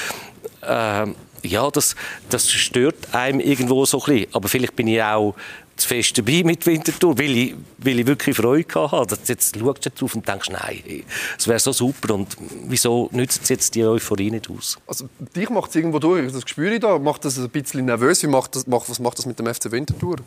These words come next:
Speaker 2: Die Goalie-Thematik, die Thematik mit diesen Transfers, dass das dann, äh, dass Persönlichkeiten vielleicht, ich meine, der Granit Lecca ist, finde ich, ein super Beispiel. Ein super Typ,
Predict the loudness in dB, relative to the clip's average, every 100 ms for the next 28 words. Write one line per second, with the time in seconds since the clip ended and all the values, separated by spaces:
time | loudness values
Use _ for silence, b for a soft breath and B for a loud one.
0 | B B B B -2 0 4 4 4 4
1 | 6 6 4 0 -2 -6 0 0 0 0
2 | -2 2 2 4 4 4 2 2 2 2
3 | 0 0 0 0 -4 -14 -14 -10 2 4
4 | 4 2 -2 0 0 4 6 6 2 2
5 | 2 2 2 4 2 2 -4 -4 -2 0
6 | 2 4 4 6 2 4 0 2 2 2
7 | 2 2 0 0 -2 -2 -2 -2 -4 -6
8 | b b -4 0 0 0 0 2